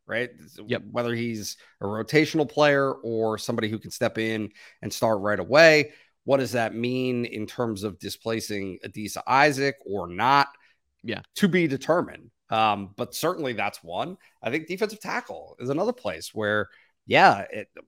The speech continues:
Speaker 1: one, you don't know what's gonna happen with P J Mustipher. They say that he's a hundred percent. He says he's a hundred percent.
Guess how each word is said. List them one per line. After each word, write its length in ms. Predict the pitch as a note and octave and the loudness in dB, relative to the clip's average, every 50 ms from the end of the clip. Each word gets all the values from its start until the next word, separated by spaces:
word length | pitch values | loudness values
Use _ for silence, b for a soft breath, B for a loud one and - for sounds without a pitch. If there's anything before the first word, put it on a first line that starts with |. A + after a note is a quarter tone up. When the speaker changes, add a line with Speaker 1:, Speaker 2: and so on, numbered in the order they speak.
| _ _ D#2+ - _ _ _ _ _ _ | _ _ -20 -20 _ _ _ _ _ _
Speaker 1:
one, 320 | G2+ D#3 A3 A#3 F#3+ D3+ C#3 | 2 8 8 8 8 8 6
you 80 | D3 | 6
don't 160 | D#3 E3+ F3 | 6 8 8
know 80 | E3 D#3+ | 8 4
what's 160 | D3 C#3+ - | 2 2 0
gonna 140 | - C3 A#2 | -2 -2 0
happen 240 | A#2+ A2+ - - G2+ | 0 -2 -2 -4 -8
with 100 | F#2+ - | -10 -8
P 120 | - A2+ | -8 -6
J 100 | F#2+ G2+ | -4 -4
Mustipher. 520 | F#2 E2+ E2 E2 - - - - - - F#2+ | -6 -6 -8 -12 -14 -18 -18 -16 -18 -14 -10
They 140 | F#2+ F#2+ | -10 -10
say 320 | F#2 - - - C3 C#3+ D3 | -8 -8 -2 0 2 2 2
that 140 | C3+ C#3 B2 | 2 0 0
he's 180 | B2+ C3 A2+ | -2 -2 -4
a 40 | A#2 | -2
hundred 200 | A2 B2 A#2+ A2+ | -2 -2 -4 -4
percent. 380 | - A2+ - A2 A2 G#2 - - | -6 -8 -6 -6 -6 -6 -6 -10
He 220 | - C3 D#3 D#3 | -8 -6 -6 -4
says 260 | C#3+ - C3+ B2+ B2 | 0 0 0 2 2
he's 120 | B2+ A2+ G#2+ | 0 -4 -4
a 40 | |
hundred 220 | G2 G#2+ G2+ G#2 - | -4 -4 -6 -6 -8
percent. 380 | - F#2+ - G#2 G2+ G2 - | -8 -10 -8 -6 -6 -6 -8